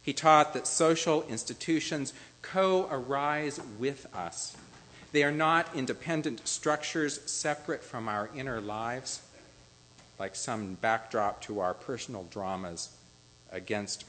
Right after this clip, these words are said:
which we can display our virtues of courage and compassion, nor are they mere projections or reflections of our own minds. As institutionalized forms of our ignorance, fears, and greed,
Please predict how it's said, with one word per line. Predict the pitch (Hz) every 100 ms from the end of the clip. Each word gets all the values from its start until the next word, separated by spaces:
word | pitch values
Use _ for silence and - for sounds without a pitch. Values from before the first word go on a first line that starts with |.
| -
which | 104 - -
we | 98
can | 98
display | 87 - - 107 104 104
our | 101 90 90
virtues | 85 104 110 - 113 101 98 - - - -
of | - -
courage | - 113 98 85 - - - - 95
and | 87 -
compassion, | 87 - 98 95 - 95 95 - - - - - - - - - - -
nor | 117 120 127 131 139
are | 104
they | 98 101
mere | 98 117 127 127
projections | - 92 131 127 - - 135 123
or | - 95
reflections | 92 87 - 123 - 147 131
of | 101 101
our | 95 98
own | 104 107 117 123
minds. | 95 87 82 82 - - - - - - - - - - -
As | 110 -
institutionalized | 156 151 - 131 - 160 - 131 120 113 -
forms | - - 143 139 135
of | 123 110
our | 101 104
ignorance, | 139 139 139 135 135 -
fears, | - - 139 127 123 123 -
and | 117 110 101
greed, | 90 80 78